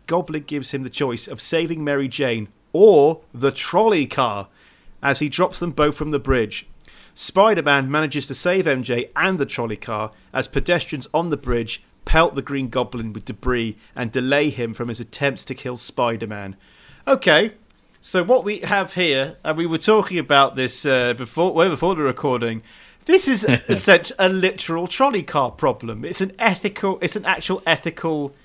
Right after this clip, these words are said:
Speaker 1: uh, scenario. And is that
Speaker 2: Yeah.
Speaker 1: what they're allu-, this is what they're alluding to here, isn't it?
Speaker 2: Oh,
Speaker 1: They,
Speaker 2: Raimi's a smart dude. It, it's gotta be.
Speaker 1: It's, it's, he's gotta be, 'cause, 'cause, like, no one does that by accident. That, 'cause he's got a literal
Speaker 2: Just, just to, just explain, like, if, if, if people haven't seen The Good Place,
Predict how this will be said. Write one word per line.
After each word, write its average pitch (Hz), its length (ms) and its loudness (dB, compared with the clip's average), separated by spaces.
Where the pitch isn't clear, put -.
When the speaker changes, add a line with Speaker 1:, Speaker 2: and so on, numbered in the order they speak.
Speaker 1:
uh, 147 120 2
scenario. 143 760 2
And 196 200 4
is 240 140 4
that 302 120 8
Speaker 2:
Yeah. 202 100 8
Speaker 1:
what 240 100 2
they're 247 220 8
allu-, 262 240 -2
this 240 160 -6
is 233 100 -6
what 220 160 -2
they're 175 160 4
alluding 180 380 0
to 139 180 -2
here, 143 220 2
isn't 123 240 -2
it? 123 80 -4
Speaker 2:
Oh, 127 260 6
Speaker 1:
They, 277 220 6
Speaker 2:
Raimi's 226 280 8
a 151 60 0
smart 139 320 4
dude. 113 400 2
It, 160 60 -4
it's 147 100 -4
gotta 123 240 4
be. 98 220 -6
Speaker 1:
It's, 196 140 -4
it's, 254 240 -2
he's 277 160 -2
gotta 247 280 2
be, 156 200 -2
'cause, 185 220 -2
'cause, 202 200 0
like, 196 180 2
no 254 140 4
one 240 140 2
does 214 260 -2
that 180 160 0
by 147 140 -2
accident. 117 720 -10
That, 185 280 -4
'cause 175 120 -2
he's 175 100 -4
got - 180 -2
a 170 40 0
literal 170 220 -2
Speaker 2:
Just, - 200 2
just 247 180 4
to, 226 200 -2
just 226 240 2
explain, 196 400 4
like, 147 200 0
if, 143 200 -8
if, 160 160 -2
if 151 180 -6
people 170 160 -2
haven't 160 220 2
seen 147 180 4
The 127 60 6
Good 131 240 2
Place, 120 420 0